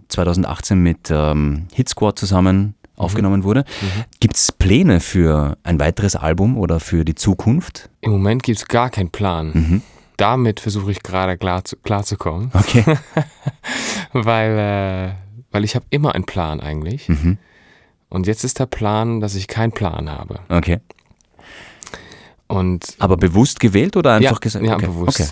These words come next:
Speaker 2: Ja, ja, ja. Einfach mal ein bisschen Raum schaffen für, für was immer auch
Speaker 1: Kommt.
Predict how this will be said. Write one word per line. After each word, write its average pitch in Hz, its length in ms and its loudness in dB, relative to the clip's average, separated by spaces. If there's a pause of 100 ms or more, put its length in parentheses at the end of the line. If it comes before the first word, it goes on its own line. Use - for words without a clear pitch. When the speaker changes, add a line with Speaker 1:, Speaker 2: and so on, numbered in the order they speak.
(160)
Speaker 2:
Ja, 104 160 -4 (300)
ja, 92 160 -4 (840)
ja. 107 140 -8 (340)
Einfach 101 260 -2
mal 101 140 0
ein 95 80 0
bisschen 98 240 -2
Raum 95 340 0
schaffen 117 460 -2
für, 101 480 -2 (100)
für - 380 -4
was 123 180 0
immer 131 240 2
auch - 480 -2
Speaker 1:
Kommt. 78 380 -2